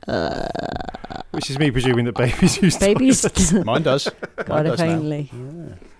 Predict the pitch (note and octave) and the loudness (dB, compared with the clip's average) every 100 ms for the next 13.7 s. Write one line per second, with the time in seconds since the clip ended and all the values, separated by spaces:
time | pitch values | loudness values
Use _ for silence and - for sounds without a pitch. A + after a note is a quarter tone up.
0 | _ _ _ - - - A#2 A2 A#3+ F3+ | _ _ _ -20 -20 -14 -10 -2 2 2
1 | F3 - G#3 - - - E3+ D3 D3 - | 0 -2 -6 -4 -4 0 2 2 0 -2
2 | C4 B3+ B3+ - A#3+ A#3 A#3 - C4 A3 | 2 2 2 0 0 0 0 0 0 -2
3 | - A#3 F3+ F3+ E3+ - - - - - | -4 -4 0 0 0 -4 -8 -16 -18 -16
4 | - C#3+ C#3+ F#3 - F3 - E3 D3 D3 | -8 -6 -2 -2 2 0 0 -4 0 0
5 | C3+ - A#2+ - - A3 - G#3 F3+ F#3 | -2 -2 -2 -2 -4 -4 -2 -2 0 0
6 | - F#2 B2 A3+ A3+ A#3 A3+ C#3 G#3+ F#3+ | -2 -8 -4 2 4 4 4 4 4 4
7 | D3 D3+ F3 D3 C3+ B2+ - - - - | 4 2 2 0 0 -4 -10 -20 -20 -14
8 | - - - - - B2 A#2+ A#2+ A#2+ A#2+ | -8 -8 -8 -12 -2 2 2 2 0 -2
9 | - - - - - F3 - A4 - C4 | -6 -14 -14 -16 -6 -4 -2 -4 -4 -8
10 | - D4 - C4 - D3 - - - - | -6 -8 -8 -12 -10 -12 -12 -16 -18 -12
11 | C3 C3 - C#3+ D3 D3 D3+ D#3+ A#3+ B3+ | -10 -8 -8 -6 -6 -6 -6 -6 -6 -8
12 | F#3 G3 D#3 C#3+ D3 - D#3 D#3+ - - | -10 -6 -8 -6 -6 -8 -10 -8 -10 -10
13 | G#2 - A2 A2 A2 A2 | -10 -8 -8 -8 -10 -12